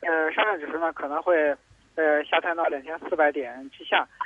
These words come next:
但是之后呢，应该还是有反弹动力的。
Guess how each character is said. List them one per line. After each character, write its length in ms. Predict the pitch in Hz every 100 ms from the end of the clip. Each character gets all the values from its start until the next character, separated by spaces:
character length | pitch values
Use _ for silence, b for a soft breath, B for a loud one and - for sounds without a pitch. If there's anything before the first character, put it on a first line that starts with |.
| B _
但 120 | 196
是 120 | 185 175
之 160 | 208
后 220 | 208 247
呢， 200 | 196 156
应 80 | 170
该 140 | 170 175
还 180 | 156
是 180 | 156 180
有 140 | 151 156
反 200 | - 131
弹 120 | 139
动 140 | 185 196
力 120 | 151
的。 120 | 123